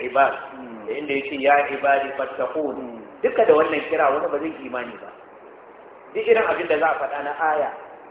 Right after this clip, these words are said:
da wa'azi, da ambato, wani ba zai imani ba. To sai Allah yake gaya wa Annabi sallallahu alaihi wa sallama, mu kuma mu ji tare da manzon Allah sallallahu alaihi wa sallama. "Aba man haqqa alaihi kalimatul azab", wanda kalma azaba ta tabbata a kan shi.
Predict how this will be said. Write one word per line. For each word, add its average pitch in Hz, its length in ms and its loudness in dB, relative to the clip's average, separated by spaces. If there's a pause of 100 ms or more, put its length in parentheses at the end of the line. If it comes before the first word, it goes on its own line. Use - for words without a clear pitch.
(420)
da 120 100 -8
wa'azi, 131 480 2 (180)
da 143 120 -10
ambato, 151 360 -4
wani 190 180 -4
ba 165 120 2
zai 151 180 -2
imani 131 420 -8
ba. 107 160 -8 (580)
To - 100 -18
sai - 140 -4
Allah 160 260 4
yake 151 240 -4
gaya 151 220 4
wa 139 120 4
Annabi 139 340 -4
sallallahu 131 600 -2
alaihi 123 320 -6
wa 120 140 -8
sallama, 160 440 0 (400)
mu 165 240 0
kuma 180 180 2
mu 160 120 2
ji - 120 -6
tare 160 260 2
da 151 100 0
manzon 135 340 -6
Allah 139 260 -4
sallallahu 127 540 -4
alaihi 120 300 -6
wa 113 140 -8
sallama. 113 360 -12 (300)
"Aba 170 260 6
man 143 120 -2
haqqa 165 420 2
alaihi 139 320 -2
kalimatul 120 480 -6
azab", 117 340 -2 (240)
wanda 147 320 0
kalma 180 380 0
azaba 151 380 2
ta 156 120 -6
tabbata 143 460 -4
a 120 80 -8
kan 131 180 -6
shi. - 220 -16